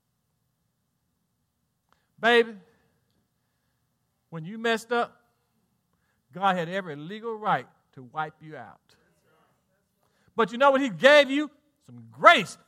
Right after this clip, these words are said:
to get your little act together. He could have wiped you out the first time. He could have ended your assignment the time you messed up. He could have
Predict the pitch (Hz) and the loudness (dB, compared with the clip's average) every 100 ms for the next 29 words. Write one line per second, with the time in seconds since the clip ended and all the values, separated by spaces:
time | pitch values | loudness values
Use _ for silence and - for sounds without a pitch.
0 | - 135 196 196 202 202 196 175 170 185 | -20 -12 -10 -8 -8 -6 -6 -6 -8 -20
1 | 151 120 _ _ _ _ _ _ _ _ | -18 -18 _ _ _ _ _ _ _ _
2 | _ _ _ _ _ _ - 370 359 415 | _ _ _ _ _ _ 0 0 2 4
3 | 349 285 254 359 349 302 320 262 214 - | 6 6 8 6 6 4 6 6 2 -2
4 | - 359 349 320 240 - 381 - 302 - | 6 6 6 -2 -2 2 2 6 4 4
5 | - 359 415 415 392 311 277 247 - 370 | -2 2 2 2 0 4 6 4 4 8
6 | 339 247 262 - - 208 - - 370 349 | 8 6 0 -2 -4 -4 -2 4 4 4
7 | 302 302 269 269 - 240 - - _ _ | 0 2 4 4 4 4 2 -10 _ _
8 | _ _ _ _ _ _ _ _ _ _ | _ _ _ _ _ _ _ _ _ _
9 | _ _ _ _ 254 247 _ _ _ _ | _ _ _ _ _ _ _ _ _ _
10 | _ _ _ _ 294 294 294 208 | _ _ _ _ -8 0 2 2